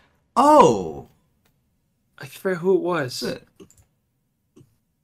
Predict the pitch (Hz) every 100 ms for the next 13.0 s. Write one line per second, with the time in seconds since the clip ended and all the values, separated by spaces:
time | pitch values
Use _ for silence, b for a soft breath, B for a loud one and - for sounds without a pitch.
0 | _ _ _ _ _ _ _ _ _ _
1 | _ _ _ _ _ - 170 151 135 -
2 | - 135 196 202 139 143 147 151 139 -
3 | 170 147 120 - - _ _ _ _ _
4 | _ _ 131 127 - - - _ _ _
5 | _ _ - 214 180 151 175 170 - -
6 | 160 156 107 107 95 180 - _ - _
7 | 107 - - 90 - - 76 73 - _
8 | _ _ _ 101 98 156 127 90 - 131
9 | - _ _ _ _ _ _ _ _ _
10 | _ _ _ 131 151 165 135 131 135 160
11 | 147 160 208 190 175 156 160 170 196 180
12 | 180 175 156 147 143 147 151 127 131 -